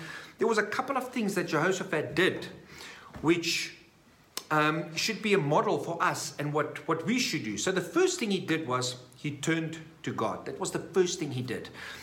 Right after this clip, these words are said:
He didn't turn to the television or a psychologist or a psychiatrist. There's nothing wrong with that stuff. I believe that planning is good, but you've gotta pray and turn to God first. So that's the first thing he did. And, um, and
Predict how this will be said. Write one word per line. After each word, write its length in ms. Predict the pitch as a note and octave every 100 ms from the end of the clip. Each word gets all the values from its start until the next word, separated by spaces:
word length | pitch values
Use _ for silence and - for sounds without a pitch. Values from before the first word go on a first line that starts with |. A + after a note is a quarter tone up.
| -
He 80 | E3
didn't 260 | G3+ A#3 A3+
turn 140 | G#3+
to 80 | G#3
the 100 | F#3+
television 600 | D#3 F3+ E3+ D#3 E3 E3+
or 180 | F3+ E3+
a 20 |
psychologist 600 | E3 E3 D3 D#3+ D#3+ D3+
or 100 | D3+
a 20 |
psychiatrist. 600 | D3 D#3 - C3+ D3 D3+ D3
There's 100 | E3
nothing 240 | F3+ F#3+
wrong 260 | C#3+ D3 E3+
with 140 | D#3+
that 160 | D3+ D3
stuff. 340 | - F3+ F3+
I 100 | C#3
believe 260 | C#3 D3 D3
that 180 | C3+ -
planning 340 | E3 E3 E3
is 140 | C3
good, 220 | - D#3+ -
but 100 | C3
you've 220 | C3 -
gotta 240 | D3+ D3
pray 540 | F#3 - - F3 E3 C3
and 180 | B2
turn 220 | - D#3 D#3
to 80 |
God 400 | C3 B2 B2+ B2+ - - - -
first. 480 | - - D#3 - -
So 80 |
that's 240 | A#2 C4 C#4
the 80 | B3
first 320 | B3 A3+ -
thing 140 | F#3+
he 120 | D3+
did. 300 | C#3+ B2 F#2 - - - - - -
And, 360 | - D3+ D#3 D#3
um, 340 | D3+ D3+ D3+ B2 - - - - - - - -
and 420 | D3 D3 D3 C#3+